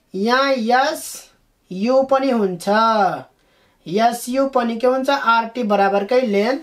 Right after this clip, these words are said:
हुन्छ, हैन? अपोजिट साइड्स अफ रेक्टेङ्गल आर इक्वल, जति लेन्थ आरटी को हुन्छ त्यति नै लेन्थ एसयू को हुनुपर्छ। त्यही भएर मैले त्यही लेन्थको गराइदिएँ। अब जोइन गरिदिनुहोस्।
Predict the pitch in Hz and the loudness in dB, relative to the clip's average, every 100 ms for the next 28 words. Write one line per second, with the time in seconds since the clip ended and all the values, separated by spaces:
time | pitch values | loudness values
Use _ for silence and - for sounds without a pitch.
0 | - 165 175 170 214 214 208 208 _ _ | -10 -12 -10 -2 2 2 0 -4 _ _
1 | _ _ - 254 311 202 - - - - | _ _ -8 -2 0 -2 -6 -18 -8 0
2 | 269 294 285 302 294 277 254 254 233 233 | 0 2 2 2 2 2 2 0 0 0
3 | 233 233 226 233 214 220 262 311 - 233 | 0 0 0 0 2 2 2 0 -6 -10
4 | - 240 240 233 233 220 - _ _ _ | -2 2 4 2 0 -6 -10 _ _ _
5 | _ _ - 170 254 302 285 262 226 - | _ _ -10 -2 -2 0 2 2 0 -4
6 | - 233 233 220 302 277 294 277 330 359 | 0 0 0 -4 -6 0 2 2 2 0
7 | 370 _ _ - 262 285 285 277 247 254 | -4 _ _ 0 0 2 0 2 2 0
8 | 320 247 190 233 233 208 233 254 240 294 | -2 -4 0 0 0 -4 -2 -2 2 2
9 | 330 302 165 196 208 262 277 202 190 180 | 4 0 -2 -2 2 0 0 0 0 -4
10 | - 214 208 156 - _ _ - - _ | -4 0 2 0 -8 _ _ -20 -20 _
11 | _ 226 240 214 190 185 180 185 247 294 | _ 0 2 4 4 4 0 0 0 0
12 | - - - - - - _ _ - 226 | -6 -4 -4 -4 -12 -14 _ _ -4 2
13 | 240 226 214 202 175 202 208 208 202 190 | 4 4 0 -2 -2 0 0 0 0 0
14 | 208 220 214 233 - 254 277 269 254 220 | 2 2 2 -4 -2 0 2 0 0 0
15 | 180 165 165 165 | 0 -2 -6 -6